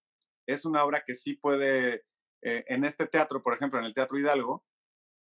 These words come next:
es una obra que, que, pues, con el, con el aforo que nos permiten para Papi Piernas Largas,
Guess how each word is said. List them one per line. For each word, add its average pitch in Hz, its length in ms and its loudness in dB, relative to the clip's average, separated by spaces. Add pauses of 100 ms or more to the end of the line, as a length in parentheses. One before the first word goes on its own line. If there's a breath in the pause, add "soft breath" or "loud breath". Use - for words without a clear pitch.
(120)
es 139 160 0
una 139 280 4
obra 139 260 2
que, 113 380 -2 (640)
que, 120 120 0
pues, - 420 -4 (100)
con 127 240 6
el, 127 280 2
con 127 180 4
el 127 140 4
aforo 160 460 6
que 139 100 2
nos 123 200 -2
permiten 139 800 0 (540)
para 127 260 2
Papi 147 220 0
Piernas 131 320 -4
Largas, 135 560 0